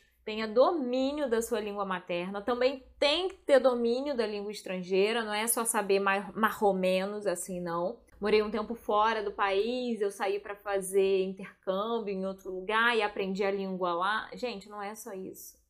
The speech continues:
tá? Eu, eu sei que tem algumas pessoas na, nas internet por aí que fala isso, mas não é só isso, tá? Isso aí é furada. Então, se aprofunde,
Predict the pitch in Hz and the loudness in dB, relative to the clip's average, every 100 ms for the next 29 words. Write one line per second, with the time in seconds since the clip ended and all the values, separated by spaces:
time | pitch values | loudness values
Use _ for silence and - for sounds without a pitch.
0 | _ 170 175 180 185 190 175 - 233 233 | _ -4 -2 0 0 -2 -4 0 0 0
1 | 240 226 214 208 220 226 226 226 208 202 | -4 -2 -2 -2 -6 -6 -8 -6 -6 -4
2 | 202 190 175 160 175 190 196 208 202 196 | -4 -4 -6 -8 -4 -2 0 -2 -4 -4
3 | 190 180 196 - 196 - 185 175 190 - | -2 -4 -4 -6 -10 -6 -2 -2 -4 -8
4 | - 175 165 190 202 220 220 233 285 214 | -8 -6 -6 -6 -6 -8 -10 -8 -8 -10
5 | 208 196 165 170 - - _ _ - 190 | -8 -6 -6 -8 -18 -20 _ _ -4 0
6 | 220 240 254 202 214 - 262 254 160 151 | 0 0 0 0 -2 -2 0 2 2 0
7 | 160 175 190 196 214 - _ - 269 330 | -4 -4 -4 -4 -6 -12 _ -2 2 2
8 | 330 311 311 233 202 202 190 190 | 2 -4 -4 -8 -6 -4 -4 -4